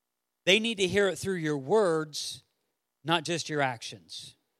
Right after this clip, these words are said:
They're not going to know "Oh, well, I knew Dad loved me because Dad killed himself at work, and because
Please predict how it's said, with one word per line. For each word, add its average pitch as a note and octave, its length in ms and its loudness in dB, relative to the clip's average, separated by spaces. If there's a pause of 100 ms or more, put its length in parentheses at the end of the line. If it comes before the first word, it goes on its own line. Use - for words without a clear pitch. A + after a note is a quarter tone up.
(1700)
They're D3 320 4
not G#3+ 220 2
going G#3 280 2
to F#3 180 -4
know E3+ 640 0 (680)
"Oh, F#3+ 380 4 (220)
well, F3+ 240 -2
I G3 140 2
knew A3 180 0
Dad F3+ 280 2
loved F#3 260 2
me F3 140 -6
because D#3+ 360 -6
Dad F3 400 -2 (440)
killed G#3 180 2
himself G#3 460 0
at D#3+ 100 -4
work, F3+ 320 0
and D#3+ 160 -10
because D#3+ 300 -4